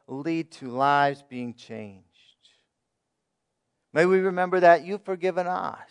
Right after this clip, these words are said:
It's not through us being such great people, but you reached down and you opened our eyes to see the truth about Jesus. And we pray that you'd use us in our prayers to open the li-, the eyes of other people so they might see Jesus as well.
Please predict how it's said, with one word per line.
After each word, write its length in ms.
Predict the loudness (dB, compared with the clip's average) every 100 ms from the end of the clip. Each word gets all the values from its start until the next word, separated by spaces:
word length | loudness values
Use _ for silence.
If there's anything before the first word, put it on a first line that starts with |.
| -20 -20 -20 -20 _ _ _ -18
It's 120 | 2
not 300 | 4 4 0
through 200 | -2 4
us 180 | 4 2
being 220 | -10 -12
such 260 | -12 -12
great 340 | _ -6 -6 -10
people, 320 | -16 -12 -8
but 200 | -6 -8
you 120 | -10
reached 400 | -14 -14 -14 -10
down 380 | -4 -2 0 -2
and 160 | -6 -10 _ _
you 140 | -4
opened 260 | -4 -4 -4
our 140 | 0
eyes 300 | 2 2 0
to 80 | -4
see 180 | -18 -18
the 120 | -18
truth 300 | -18 -20 -20
about 360 | -2 -2 -2 -6
Jesus. 480 | -18 -16 -16 -18 -16
And 100 | -14
we 100 | -16
pray 280 | -8 -4
that 160 | -4 -6
you'd 180 | -10 -16
use 240 | -18 -4
us 300 | -2 -2 -4 _ _ _ _
in 80 | 0
our 200 | 6 6
prayers 380 | 4 -2 -4 -4
to 80 | -6
open 260 | -8 -8 -8
the 120 | -2
li-, 360 | 0 0 -4
the 200 | -14 -2
eyes 300 | 2 4 2
of 100 | -2
other 240 | -4 -4 -8
people 340 | -14 -16 -16
so 120 | -12
they 220 | -6 -2 0
might 320 | 0 -2 -6
see 180 | -18 -18
Jesus 480 | -16 -18 -18 -20
as 180 | -20 -20
well. 320 | -20 -20 -20